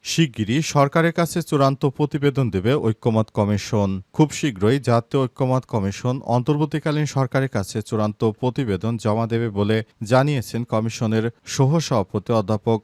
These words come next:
আলী রিয়াজ। আজ রাষ্ট্রীয় অতিথি ভবন যমুনায় কমিশন সভাপতি ও প্রধান উপদেষ্টা প্রফেসর ডক্টর মোহাম্মদ ইউনূসের নেতৃত্বে জাতীয় ঐক্যমত কমিশনের এক বৈঠকে এই কথা জানান তিনি। প্রায় ঘণ্টাব্যাপী অনুষ্ঠিত এই বৈঠকে জুলাই সনদের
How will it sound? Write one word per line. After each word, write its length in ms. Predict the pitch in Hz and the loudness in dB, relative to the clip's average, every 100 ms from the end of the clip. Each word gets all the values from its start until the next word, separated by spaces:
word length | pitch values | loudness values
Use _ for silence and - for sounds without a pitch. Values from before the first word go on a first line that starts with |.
| _ | _
আলী 260 | 101 104 104 | -2 0 2
রিয়াজ। 400 | 104 101 98 - | 4 4 4 2
আজ 180 | 104 98 - - | -2 -2 -8 2
রাষ্ট্রীয় 460 | 127 143 - 180 | 4 4 2 0
অতিথি 300 | 180 - 175 | 2 0 -2
ভবন 340 | 170 165 160 165 | 0 2 2 2
যমুনায় 520 | 135 127 101 95 139 - - | 2 2 2 2 0 -2 4
কমিশন 480 | 131 143 151 165 | 6 6 0 -2
সভাপতি 760 | 160 165 143 139 147 - 139 143 | -2 0 0 0 -4 -2 0 2
ও 260 | 113 107 98 | 2 2 2
প্রধান 320 | 123 120 135 | 0 2 0
উপদেষ্টা 540 | 139 131 98 98 - 117 | 0 0 -2 -2 0 0
প্রফেসর 580 | 110 117 104 113 123 117 | 0 -2 -2 -2 0 0
ডক্টর 420 | 101 123 117 - 151 | 2 2 2 0 0
মোহাম্মদ 360 | 151 151 151 - - | 0 0 -2 -2 -4
ইউনূসের 460 | 104 107 - 110 110 - - | -2 -2 2 2 2 -6 -4
নেতৃত্বে 680 | 113 131 - 104 - 113 156 _ 107 | 2 2 0 -6 0 0 0 _ 0
জাতীয় 420 | 117 143 - 175 | 6 6 4 -2
ঐক্যমত 380 | 170 170 170 165 - | 0 0 0 -2 0
কমিশনের 680 | 131 127 135 - 95 110 | 2 2 0 -6 -4 0
এক 180 | 107 104 - - | 2 2 -2 -12
বৈঠকে 540 | 101 139 139 160 147 151 | 4 4 4 -2 0 -2
এই 80 | 135 | 2
কথা 280 | 123 120 135 | 0 2 -2
জানান 320 | 104 95 95 | -2 -2 -4
তিনি। 300 | - 104 101 92 _ | -4 -2 -2 -4 _
প্রায় 240 | 123 120 | 4 4
ঘণ্টাব্যাপী 680 | 98 120 120 156 156 147 151 | 2 -2 0 0 0 -2 -2
অনুষ্ঠিত 540 | 135 135 - 127 - | 0 -2 -2 -8 -2
এই 300 | 127 131 107 | 0 2 0
বৈঠকে 560 | 98 117 127 101 - 117 | 2 0 0 -4 -2 -4
জুলাই 300 | 98 104 110 | -2 0 0
সনদের 560 | - 107 104 98 107 | 0 -4 -4 0 0